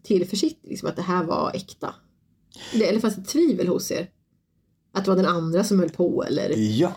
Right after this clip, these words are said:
Speaker 2: det var det. I början, ska jag säga.
Speaker 1: Ja.
Speaker 2: Eh, för att, alltså, det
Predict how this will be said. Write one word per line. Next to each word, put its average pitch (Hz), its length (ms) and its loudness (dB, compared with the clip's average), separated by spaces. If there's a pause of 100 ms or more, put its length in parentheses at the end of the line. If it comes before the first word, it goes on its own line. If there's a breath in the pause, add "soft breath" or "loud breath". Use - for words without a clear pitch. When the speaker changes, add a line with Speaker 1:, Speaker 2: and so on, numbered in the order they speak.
(160)
Speaker 2:
det 135 160 0
var 101 180 2
det. 76 160 -4 (140)
I 131 40 2
början, 160 440 2 (100)
ska - 160 -6
jag 185 100 -2
säga. - 280 -8
Speaker 1:
Ja. 190 480 0
Speaker 2:
Eh, 104 540 2 (340)
för - 160 -4
att, 117 280 -2 (300)
alltså, 117 240 0
det 95 220 -6